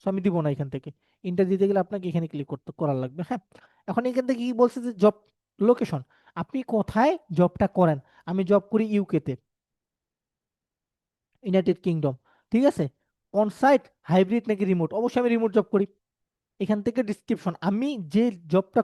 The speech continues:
করি, কি আমি জব টাইটেল কি দিছি? as a creative designer। আমি, আমি ডিজাইনার হিসেবে কোথায় আছি, কোন কাজটা করতেছি, কিভাবে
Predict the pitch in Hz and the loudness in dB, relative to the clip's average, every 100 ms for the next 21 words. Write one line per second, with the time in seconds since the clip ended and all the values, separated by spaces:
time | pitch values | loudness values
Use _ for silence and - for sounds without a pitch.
0 | - 185 226 330 - _ _ _ 226 220 | 2 4 4 0 -6 _ _ _ -2 -2
1 | 233 208 175 214 233 240 220 247 226 - | -4 -8 2 2 2 -2 0 0 0 0
2 | 302 214 226 233 226 226 185 214 190 156 | 2 2 2 2 2 2 0 2 4 2
3 | 127 _ _ 185 202 220 185 202 220 175 | -6 _ _ -10 -10 -10 -4 0 2 2
4 | 190 233 247 214 240 247 240 240 247 240 | 2 2 0 -2 -2 -2 -2 0 2 4
5 | 220 165 147 _ _ _ 247 247 240 - | 2 0 -4 _ _ _ -4 0 -2 0
6 | 247 247 233 214 202 - 233 240 | -2 -2 -2 -4 -2 2 2 2